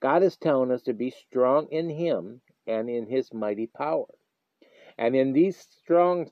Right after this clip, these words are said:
times, that's what we need to do. Now, how can we, now let's look at this verse. How can we become strong in the Lord?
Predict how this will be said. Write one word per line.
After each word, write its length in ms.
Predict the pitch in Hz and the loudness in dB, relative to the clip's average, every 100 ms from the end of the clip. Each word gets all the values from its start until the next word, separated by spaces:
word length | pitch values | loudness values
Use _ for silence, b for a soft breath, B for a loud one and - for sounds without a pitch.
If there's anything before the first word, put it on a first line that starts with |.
| - | -4
times, 640 | 160 185 175 117 117 - - | -2 0 -2 -4 -6 -10 -4
that's 260 | 135 165 _ | -2 -2 _
what 240 | 127 143 - | 2 2 2
we 520 | 113 120 131 143 139 - | -6 -6 -4 -4 -6 -10
need 400 | 120 113 110 113 | -6 -4 -4 -6
to 80 | 135 | -12
do. 420 | 127 170 180 - - _ b b b b - | 0 2 4 0 -6 _ b b b b -4
Now, 180 | 135 120 | -2 2
how 200 | 160 185 | 2 2
can 360 | 196 196 185 | 2 0 0
we, 240 | 180 202 - _ _ 143 - | -2 -4 -6 _ _ -16 -14
now 280 | 135 139 151 | -4 2 2
let's 160 | - | 2
look 140 | 180 190 | 0 2
at 160 | 180 | 0
this 180 | - - | -2 -4
verse. 320 | - 202 - - | 0 0 0 -2
How 220 | 147 185 | 0 0
can 280 | - 165 156 | 0 -4 0
we 120 | 156 | 0
become 460 | 170 185 - 139 139 | -2 -8 -6 -6 -6
strong 500 | _ 127 113 117 131 | _ 2 2 2 -2
in 140 | 127 | -4
the 100 | 135 | -2
Lord? 360 | 143 185 - | 0 0 0